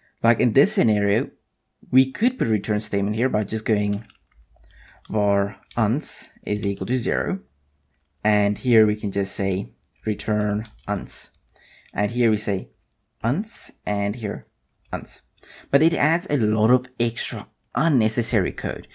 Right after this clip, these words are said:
that we didn't need to use before. If we use result, we can remove this return statement and just do this, because result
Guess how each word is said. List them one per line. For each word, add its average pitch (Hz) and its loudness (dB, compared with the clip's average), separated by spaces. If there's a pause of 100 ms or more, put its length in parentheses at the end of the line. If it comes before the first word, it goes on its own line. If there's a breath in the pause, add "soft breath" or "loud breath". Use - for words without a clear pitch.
(300 loud breath)
that 135 4
we 156 0
didn't 139 0
need 104 0
to 113 -6
use - -10
before. 120 0 (380)
If 127 2
we 190 2
use 190 2
result, 127 0 (280 loud breath)
we 151 6
can 180 -4
remove 147 4
this 117 0
return 156 -2
statement - -4 (920 soft breath)
and 127 4
just 143 2
do 147 2
this, - 2
because 131 0
result 127 2